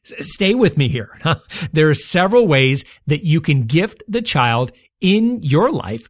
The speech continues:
with a stock investment. Okay. You can go to a website called OneShare. Now, OneShare allows you to buy just one share of the stock.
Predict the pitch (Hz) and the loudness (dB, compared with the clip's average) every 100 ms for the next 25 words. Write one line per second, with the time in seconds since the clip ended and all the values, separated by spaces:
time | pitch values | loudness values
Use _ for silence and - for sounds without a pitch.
0 | _ - 196 240 247 - - 254 277 175 | _ -2 -2 0 -2 -2 -2 -4 -2 0
1 | 135 131 127 123 101 - _ _ _ 123 | 0 0 -2 -6 -8 -12 _ _ _ -6
2 | 214 _ 151 147 160 139 170 202 214 - | -6 _ -4 -2 0 2 4 4 2 0
3 | 165 170 - 151 147 143 - 156 139 175 | 2 0 -2 -2 0 -2 -2 -2 -2 -2
4 | - - - 147 147 127 _ - 127 131 | -10 -20 -4 0 0 -2 _ -10 -4 0
5 | 170 185 185 - 175 151 123 98 90 - | 2 4 2 2 2 2 2 -2 -8 -18
6 | - - - 139 143 139 - 143 151 220 | -20 -14 -2 2 2 0 -4 -4 0 2
7 | 294 - - 110 110 - 147 143 156 165 | 2 0 0 0 -4 -4 0 2 2 2
8 | 196 208 135 117 127 - - - 151 160 | 2 2 0 0 -2 -6 -16 -2 0 2
9 | 139 113 127 151 196 233 240 - - 320 | 0 0 2 2 4 2 0 -6 -2 2
10 | 214 127 135 - 160 170 190 - 349 285 | 2 2 0 -2 -2 -2 -2 -4 -4 -2
11 | 85 95 | -4 -8